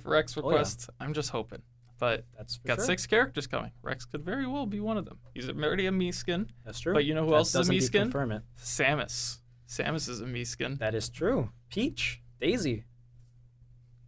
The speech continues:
Speaker 2: They're in the game.
Speaker 1: Right? You got a Mario hat for
Speaker 2: You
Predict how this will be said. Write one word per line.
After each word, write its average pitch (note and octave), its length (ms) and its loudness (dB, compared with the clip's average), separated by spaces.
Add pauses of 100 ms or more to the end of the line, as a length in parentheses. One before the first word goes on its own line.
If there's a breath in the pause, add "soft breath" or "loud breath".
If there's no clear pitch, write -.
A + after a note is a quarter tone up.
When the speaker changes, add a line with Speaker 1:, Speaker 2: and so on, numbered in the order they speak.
(220)
Speaker 2:
They're B2 200 4
in B3 100 4
the D#3+ 80 6
game. A#2+ 440 2
Speaker 1:
Right? F#3 360 2 (240)
You E3 80 2
got A3 120 8
a G3 220 4
Mario C#3 540 6
hat G3+ 300 8
for C#3+ 400 4
Speaker 2:
You - 60 -6